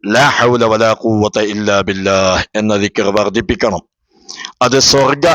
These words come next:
നിധികളിൽ നിന്നുള്ള ഒരു നിധിയാണ്. എന്താണ് ലാ ഹൗല എന്ന് പറഞ്ഞാൽ? "ലാ ഹൗല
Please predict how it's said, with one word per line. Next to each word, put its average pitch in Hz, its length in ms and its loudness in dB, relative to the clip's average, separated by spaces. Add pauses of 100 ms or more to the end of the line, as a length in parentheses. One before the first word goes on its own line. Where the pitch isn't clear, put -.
(100)
നിധികളിൽ 139 520 0
നിന്നുള്ള 123 360 0
ഒരു 110 140 0
നിധിയാണ്. 104 640 -2 (580)
എന്താണ് 160 560 2
ലാ 143 200 2
ഹൗല 160 300 2 (120)
എന്ന് 156 160 0
പറഞ്ഞാൽ? 147 480 2 (1300)
"ലാ 143 220 2
ഹൗല 151 340 2